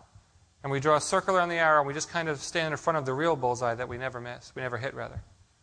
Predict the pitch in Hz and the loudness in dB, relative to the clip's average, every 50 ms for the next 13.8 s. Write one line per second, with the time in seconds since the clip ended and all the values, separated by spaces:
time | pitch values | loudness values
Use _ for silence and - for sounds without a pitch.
0 | _ _ _ _ _ _ _ _ _ _ _ _ _ _ _ _ _ _ _ _ | _ _ _ _ _ _ _ _ _ _ _ _ _ _ _ _ _ _ _ _
1 | _ _ _ _ _ _ _ _ _ _ _ _ - - - _ _ - 143 135 | _ _ _ _ _ _ _ _ _ _ _ _ -20 -20 -20 _ _ -4 -2 -2
2 | 139 147 165 175 170 - - - 165 160 165 170 165 156 165 143 - - 156 156 | 0 2 0 0 0 0 -2 0 2 4 4 4 4 4 0 -4 2 2 2 2
3 | 143 131 123 120 - - 139 120 - - 135 127 127 127 127 - - - 139 127 | 2 -2 -6 -8 -8 -8 -8 -6 -4 -4 -2 -2 -2 -4 -6 -10 -6 -6 -6 -6
4 | - - 123 127 - - 160 160 147 - - - 185 170 151 131 123 - - - | -6 -12 -16 -14 -6 0 0 0 0 0 -2 0 0 2 2 0 -2 -4 -12 -20
5 | - - - - - - _ _ _ _ _ _ - - 135 135 135 135 151 156 | -20 -20 -20 -20 -20 -20 _ _ _ _ _ _ -2 0 2 2 4 4 4 4
6 | 151 143 - 165 160 151 156 - 175 170 156 156 151 143 - - - - - - | 4 2 0 2 2 2 2 0 -2 -2 -2 -2 -4 -6 -10 -14 -14 -10 -8 -4
7 | - 165 156 - - 160 143 135 - 170 165 156 151 - - 151 143 151 160 147 | -4 -4 -4 -4 -4 -4 -4 -2 0 0 2 2 2 2 2 2 2 2 2 2
8 | 131 147 139 135 170 180 175 185 180 165 165 - 180 180 175 165 160 160 147 160 | 4 2 2 4 2 2 2 0 -2 -2 -2 0 2 2 2 2 0 0 0 0
9 | 160 160 165 170 170 - 180 170 - 165 156 - - 175 175 170 160 147 156 147 | 2 4 2 2 2 0 -2 0 0 -2 -4 -2 0 2 2 2 2 0 -2 -4
10 | 143 131 - - 170 175 170 165 - 151 131 143 147 135 139 131 - - 156 151 | -4 -4 -2 -2 -2 0 -2 -4 -4 -6 -2 -2 -2 0 -2 -4 -2 0 0 0
11 | 147 147 143 151 156 143 135 123 123 127 127 - - - - - - - - - | 2 0 -2 -2 -4 -4 -4 -6 -6 -8 -8 -10 -10 -10 -12 -16 -20 -20 -20 -20
12 | - _ _ - 143 139 143 131 - 190 190 175 180 175 175 - - 170 170 175 | -20 _ _ 4 4 4 4 4 2 0 0 2 2 0 0 2 2 4 4 4
13 | 170 170 185 180 185 175 - - 185 175 147 127 123 120 123 - | 2 0 0 0 0 0 2 2 2 2 2 -2 -4 -6 -8 -10